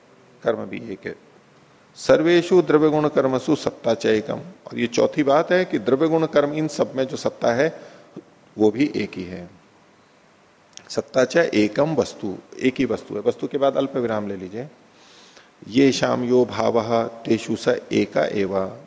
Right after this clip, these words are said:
जिनका जो भी भाव है वो उनमें एक ही होता है, दो दो नहीं होते हैं। जिनका भी जो भाव है वो एक ही होता है, अनेक नहीं होते हैं। कैसे ये पता लगा? तो अब सूत्र के अगले भाग का अर्थ बता रहे हैं।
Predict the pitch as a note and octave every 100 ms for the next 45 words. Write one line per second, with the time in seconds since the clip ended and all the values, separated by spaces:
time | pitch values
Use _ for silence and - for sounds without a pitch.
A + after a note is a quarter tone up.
0 | - - D#3+ E3+ F3+ D3 E3+ F3+ D3 C#3+
1 | C3+ C3+ B2+ C#3 C#3 C#3 C#3+ B2 A#2+ C3
2 | G#2+ - G2+ - - C3+ C#3 B2+ A2+ G2
3 | - G2 _ _ _ _ _ _ _ -
4 | B2+ C#3 C3 B2+ B2+ C3+ C3 B2+ G#2+ A2+
5 | A2 A2+ B2+ C#3 B2 C#3 - B2 C3+ B2+
6 | A2+ - C#3+ F3+ G3+ - A2+ A2 A2 G2
7 | F#2 - G2+ - _ _ _ _ _ _
8 | _ _ - - - C#3+ C#3 F3 D#3+ D#3+
9 | D#3+ D#3 E3 F#3 - - - - - -
10 | B2+ B2+ A#2 B2 - A2+ A#2 G2+ G#2+ -
11 | G#2+ G#2+ F#2+ G2 F#2+ F2+ F#2 G#2